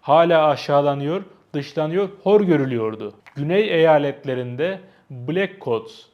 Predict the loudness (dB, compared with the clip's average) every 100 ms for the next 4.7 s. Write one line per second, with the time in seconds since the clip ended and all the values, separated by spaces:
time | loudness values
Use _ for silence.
0 | _ -4 0 0 -2 -8 -12 -6 -2 0
1 | -2 -4 -4 -4 -2 -2 -4 -6 -10 -8
2 | -8 -10 -14 -8 0 0 0 -2 -2 -4
3 | -10 _ -2 -2 -4 -2 -2 -2 -6 -4
4 | -2 0 -2 -4 -8 -14